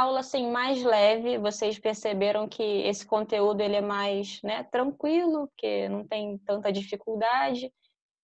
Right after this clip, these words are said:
E aí foi proposital mesmo. A gente trouxe essa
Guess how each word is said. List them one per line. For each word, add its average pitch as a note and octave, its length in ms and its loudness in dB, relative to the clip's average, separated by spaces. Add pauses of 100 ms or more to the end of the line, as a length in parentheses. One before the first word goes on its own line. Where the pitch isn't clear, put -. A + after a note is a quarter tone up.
(140)
E A#3 120 0
aí B3 180 2
foi C4 200 0
proposital C#4 680 2
mesmo. G3 380 0
A F#3+ 40 -4
gente G3+ 240 -4
trouxe G#3 380 -2
essa G3+ 600 0